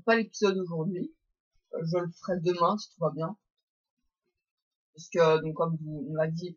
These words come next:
je suis en vingt-quatre heures non-stop avec mes loups, hein. Enfin, non-stop, pardon, c'est pas non-stop, c'est vingt-quatre heures de jeu. Parce que non-stop, euh, voilà. <laughs>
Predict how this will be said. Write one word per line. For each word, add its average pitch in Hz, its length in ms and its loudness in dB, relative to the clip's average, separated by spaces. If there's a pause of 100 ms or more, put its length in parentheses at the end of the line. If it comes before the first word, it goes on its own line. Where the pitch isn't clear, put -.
je 214 140 0
suis 214 140 -6
en 180 80 -4
vingt-quatre 170 360 -4
heures 170 60 -10
non-stop 170 400 -8 (120)
avec 214 200 2
mes 160 160 -4
loups, 185 240 -2
hein. 202 140 -4 (680)
Enfin, 135 140 -10
non-stop, 156 400 -6
pardon, 147 200 -4
c'est - 120 -16
pas 147 100 0
non-stop, 165 400 -2
c'est - 160 -20
vingt-quatre 160 420 -6
heures 170 120 -8
de 160 80 -4
jeu. 165 260 -6 (840)
Parce - 120 -20
que 165 160 0
non-stop, 170 480 -2 (120)
euh, 147 340 -4 (520)
voilà. 151 360 0 (880)
<laughs> 185 300 2